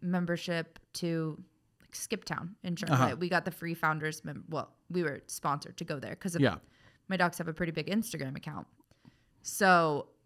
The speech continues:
Speaker 1: that led to something really cool. And
Speaker 2: Yeah.
Speaker 1: then I started doing an event team at Legion Brewing
Speaker 2: Mm-hmm.
Speaker 1: where I went to events and poured beer.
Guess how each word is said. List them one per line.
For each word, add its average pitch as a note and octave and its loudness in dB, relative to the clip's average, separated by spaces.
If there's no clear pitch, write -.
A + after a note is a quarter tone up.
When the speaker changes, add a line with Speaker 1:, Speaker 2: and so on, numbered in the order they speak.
Speaker 1:
that F3+ 8
led F#3 4
to G3+ 0
something F#3+ 2
really D#3+ 0
cool. G#3+ 2
And C#3 6
Speaker 2:
Yeah. A#2+ 10
Speaker 1:
then F#3 4
I E3+ 6
started F3 2
doing E3+ 2
an F3 0
event F3 -2
team E3+ -2
at D#3+ -4
Legion E3+ -2
Brewing C4 -2
Speaker 2:
Mm-hmm. C#3+ 4
Speaker 1:
where A3 4
I G3 4
went F3+ -2
to G#3+ -2
events F#3 -2
and F3+ -2
poured G3 -2
beer. G3 -4